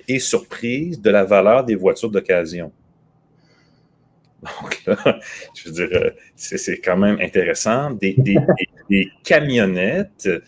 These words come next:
Speaker 1: euh, F cent cinquante, F deux cent cinquante, F trois cent cinquante, avec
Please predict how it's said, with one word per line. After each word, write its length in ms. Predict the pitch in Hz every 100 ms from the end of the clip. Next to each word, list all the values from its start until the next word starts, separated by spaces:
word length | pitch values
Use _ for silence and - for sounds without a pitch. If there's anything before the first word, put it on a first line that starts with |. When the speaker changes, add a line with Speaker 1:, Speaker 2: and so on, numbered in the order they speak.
| _ _ -
Speaker 1:
euh, 160 | 90 85 -
F 180 | 127 -
cent 300 | - 113 110
cinquante, 640 | - 101 95 90 85 82 -
F 180 | 113 113 110 104
deux 140 | 107
cent 220 | 95 113 104
cinquante, 540 | - 90 82 85 82 -
F 160 | 127 120
trois 300 | - 95 85
cent 220 | - 101
cinquante, 640 | 104 90 80 85 85 110 - - - - _
avec 460 | 87 82 90 87